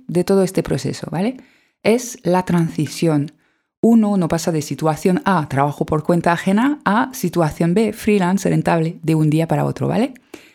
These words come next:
Necesitas un plan para pasar del punto A al punto B. Necesitas tener en cuenta dos cosas. Primero, evaluar con qué rapidez vas a poder conseguir tus primeros encargos,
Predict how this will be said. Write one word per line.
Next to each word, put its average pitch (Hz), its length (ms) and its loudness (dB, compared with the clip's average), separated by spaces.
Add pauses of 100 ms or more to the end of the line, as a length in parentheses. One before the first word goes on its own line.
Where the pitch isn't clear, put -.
(120)
Necesitas 233 560 0
un 190 180 2
plan 175 440 0
para 160 200 0
pasar 180 320 0
del 135 180 -4
punto 175 380 0
A 240 280 0 (220)
al 214 180 2
punto 170 260 0
B. 151 220 -6 (320)
Necesitas 220 760 0
tener 190 400 0
en 160 120 2
cuenta 180 420 -2
dos 175 260 -2
cosas. - 520 -12 (240)
Primero, 180 500 2
evaluar 202 580 4
con 135 180 0
qué 208 240 2
rapidez 202 640 2
vas 165 260 0
a 202 60 2
poder 185 260 2
conseguir 165 400 0
tus - 180 -6
primeros 160 400 2
encargos, 160 640 0